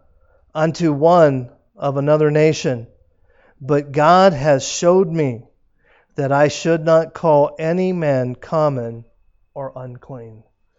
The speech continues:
So it, it, it, this is the turning point in the church. Again, ch-, chapters one through nine, the gospel primarily had been going to the, the Jews.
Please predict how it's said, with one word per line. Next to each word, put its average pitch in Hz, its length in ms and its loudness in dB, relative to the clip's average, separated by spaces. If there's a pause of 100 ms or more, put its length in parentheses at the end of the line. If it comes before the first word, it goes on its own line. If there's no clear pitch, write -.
(420)
So 190 440 -2
it, 175 240 -10
it, 185 180 -10
it, 180 160 -8
this 233 280 0
is 190 260 -2
the 175 100 -4
turning 208 540 -6
point 151 420 -8
in 147 120 -8
the 135 80 -12
church. 165 680 -6 (1700)
Again, 156 720 0
ch-, 165 320 -10
chapters 196 460 -2
one 202 240 -2
through 185 220 -8
nine, 190 400 -4
the 151 100 -4
gospel 170 540 -6
primarily 185 680 -6
had 143 220 -8
been 147 160 -6
going 160 460 -6
to 185 540 -4 (380)
the, 160 480 -4 (180)
the 147 180 -8
Jews. 147 720 -6